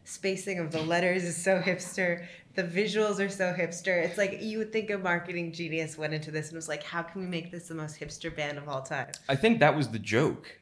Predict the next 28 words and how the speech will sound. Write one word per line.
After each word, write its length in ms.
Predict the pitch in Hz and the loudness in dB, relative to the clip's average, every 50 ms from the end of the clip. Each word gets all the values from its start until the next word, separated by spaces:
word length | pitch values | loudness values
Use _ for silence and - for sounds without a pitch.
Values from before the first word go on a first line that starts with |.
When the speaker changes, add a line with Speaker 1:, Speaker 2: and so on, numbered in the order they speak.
| _ - | _ -8
Speaker 1:
Yeah. 240 | - 170 160 151 | -6 -4 -2 2
Speaker 2:
Like, 340 | 139 123 113 107 - - - _ _ _ _ _ _ _ _ _ _ _ _ _ _ _ _ _ _ _ _ _ _ - | 4 6 4 4 2 -2 -12 _ _ _ _ _ _ _ _ _ _ _ _ _ _ _ _ _ _ _ _ _ _ -8
n-, 120 | 113 113 - | -6 -2 2
not 260 | 135 131 131 127 135 - | 2 4 4 4 0 0
to 80 | 107 | -2
say 120 | - - 98 | -2 -2 0
that 100 | 95 90 | -2 -2
we, 380 | 90 98 92 85 78 - - _ _ _ _ _ _ _ _ _ _ _ _ _ _ _ _ - | 0 0 0 0 -2 -6 -10 _ _ _ _ _ _ _ _ _ _ _ _ _ _ _ _ -6
who 340 | 101 92 - - 98 - 120 | -6 -4 -4 -4 -2 0 2
we 140 | 110 95 | 2 2
are 80 | 87 78 | 2 2
as 100 | 65 - | -2 -4
people 320 | - - 92 90 78 76 | -4 -4 -4 -4 -2 -4
is 60 | 67 - | -6 -6
supposed 220 | - 58 - - | -6 -8 -8 -8
to 20 | |
be 60 | - 65 | -8 -10
a 40 | |
joke, 220 | 76 - 53 55 - | -8 -8 -8 -6 -4
but, 80 | 92 | 0
like, 260 | 82 104 101 90 - 57 | 2 2 2 2 2 -2
I, 220 | - - - 98 - | -2 0 2 2 2
I 80 | 104 101 | 2 2
think 240 | - 131 127 113 113 | 2 0 0 0 0
it, 160 | 101 - - | -2 -2 -4
if, 220 | - - - - - - - | -8 -10 -10 -12 -16 -12 -6
for 220 | - 113 - - | -4 -2 2 4
us 400 | 98 98 87 - - - - - | 4 4 4 2 0 -4 -6 -10